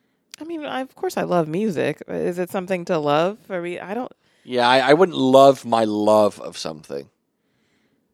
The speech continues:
Speaker 1: Ugh. It's depressing.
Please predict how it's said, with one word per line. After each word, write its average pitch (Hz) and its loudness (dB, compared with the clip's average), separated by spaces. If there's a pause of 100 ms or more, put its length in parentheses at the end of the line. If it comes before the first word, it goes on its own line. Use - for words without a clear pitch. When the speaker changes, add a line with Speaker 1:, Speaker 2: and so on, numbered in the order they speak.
(1300)
Speaker 1:
Ugh. 233 -12 (640)
It's - -20
depressing. - -14